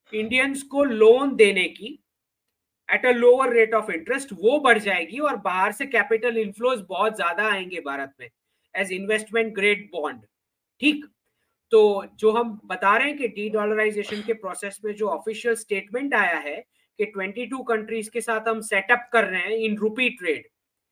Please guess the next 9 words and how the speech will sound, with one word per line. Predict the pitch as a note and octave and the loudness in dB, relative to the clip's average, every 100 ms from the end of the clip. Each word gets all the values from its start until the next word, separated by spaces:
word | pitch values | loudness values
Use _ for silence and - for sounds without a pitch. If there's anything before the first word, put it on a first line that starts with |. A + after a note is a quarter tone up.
| _ _ _ - | _ _ _ -8
और | E3 F3 F3 F3 E3 | -4 0 0 -2 -6
संजीव | - G3 G#3+ A3 | -8 -6 -6 -6
सान्याल | A#3+ G#3 G#3 G#3+ | -2 0 0 -2
जी | G#3+ G3+ | -2 -6
का | G#3 A3 | -2 -2
जो, | G#3+ G#3 G#3 G#3 | 2 4 4 4
अ, | F#3+ - C#3+ D3 C#3+ - _ - | 0 -10 -8 -8 -10 -14 _ -20
अ, | - - | -18 -18
पॉडकास्ट | - G#3 G#3 G#3 G#3+ | -8 -2 -2 2 0